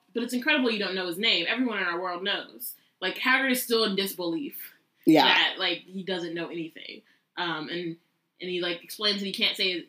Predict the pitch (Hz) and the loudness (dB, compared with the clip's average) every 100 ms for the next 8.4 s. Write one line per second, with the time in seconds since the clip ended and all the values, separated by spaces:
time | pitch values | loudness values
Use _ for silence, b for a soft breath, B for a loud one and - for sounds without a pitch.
0 | - 196 208 190 180 - 185 175 175 247 | -14 -6 -4 -2 -4 -2 -4 -4 -2 2
1 | 247 247 226 214 226 226 226 220 214 220 | 4 4 0 0 0 0 0 2 2 0
2 | 202 180 170 - 254 220 208 - 185 - | -2 -8 -10 0 0 2 -2 -2 -4 -2
3 | - 185 170 - - - _ 247 311 311 | 2 2 2 -6 -12 -20 _ 8 10 12
4 | 294 302 339 302 262 - 247 247 233 214 | 10 8 8 8 6 6 2 2 2 4
5 | 226 240 277 240 240 220 247 - - 196 | 4 4 4 4 2 4 6 6 8 8
6 | 240 240 233 226 - - 262 254 208 226 | 6 4 8 8 8 6 6 8 6 6
7 | 214 226 262 262 262 233 226 240 220 - | 8 8 8 8 8 6 6 4 4 6
8 | 226 226 220 214 | 6 8 6 6